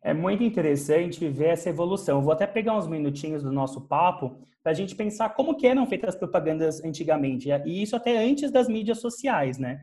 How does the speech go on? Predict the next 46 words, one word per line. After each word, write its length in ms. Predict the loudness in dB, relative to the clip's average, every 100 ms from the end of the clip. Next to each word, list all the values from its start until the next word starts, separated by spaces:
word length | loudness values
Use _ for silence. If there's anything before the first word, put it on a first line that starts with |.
| -16 _ _ -6
Eu 100 | -2
nasci 240 | 0 0
em 20 | 0
noventa 360 | 0 0 -2
e 100 | -2
dois, 280 | 0 0 0
tenho 200 | -4 -6
vinte 200 | -6 -6
e 60 | -6
oito 280 | -4 0
anos, 380 | 2 2 0 -4 -14 _ _ -2
e 40 |
eu 80 | 0
lembro 260 | 2 0 0
que 100 | 0
antigamente 600 | 0 2 2 4 0 -2
as 100 | 0
marcas 280 | 0 -2 0
faziam 260 | 0 0
propagandas 540 | -4 0 0 0 -2 -2
pra 120 | 4
elas 240 | 6 6 4
mesmas, 500 | 0 0 -2 -4 -2
né? 140 | -2
Falando, 260 | -2 -2 2
"Olha, 340 | 6 6 4
compre 240 | 2 -2 -4
esse 160 | -12
produto, 420 | -8 -6 -4 -4
esse 120 | -6 -6
produto 300 | -6 -4 -2
é 60 |
muito 300 | -4 -6 -6
bom." 400 | -2 4 4 4 -2 _ _ _ -4
E 540 | 0 0 -2 -2 -2
você, 220 | -2 4 4
às 120 | 4
vezes, 240 | 2 0
tinha 100 | -2
interesse 400 | -2 0 0 0
ou 80 | -2
não 160 | -2 -4
de, 120 | -4
em 160 | -4 -6
adquirir 320 | -6 -2 -2
aquilo, 420 | 0 -2 -4 -6